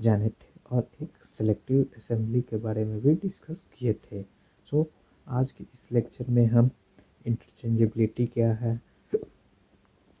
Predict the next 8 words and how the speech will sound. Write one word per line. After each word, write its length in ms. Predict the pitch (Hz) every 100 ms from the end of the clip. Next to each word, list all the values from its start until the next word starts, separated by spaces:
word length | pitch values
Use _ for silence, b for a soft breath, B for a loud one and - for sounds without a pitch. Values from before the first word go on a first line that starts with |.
| -
whole 180 | 113 113
and 240 | 113 113 113
shaft 400 | - 113 - -
basic 420 | 110 110 120 -
system 400 | 113 110 - 113
क्या 220 | - 120
होता 280 | 117 113 113
है 420 | 113 120 - _